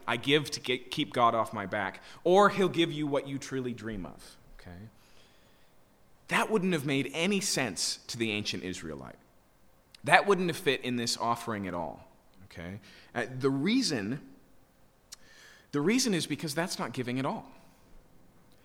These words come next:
It's really just prolonged getting, right? It's inherently self-interested. It says,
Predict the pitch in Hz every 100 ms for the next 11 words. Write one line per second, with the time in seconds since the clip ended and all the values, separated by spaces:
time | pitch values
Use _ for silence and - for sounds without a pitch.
0 | - 156 127 170 196 147 143 - 143 143
1 | 151 165 165 220 - - - - - -
2 | - - - - - - - - 135 160
3 | 160 165 160 135 160 175 180 160 165 160
4 | - - - 190 165 170 - 185 185 135
5 | - 104 95 104 - 135 131 131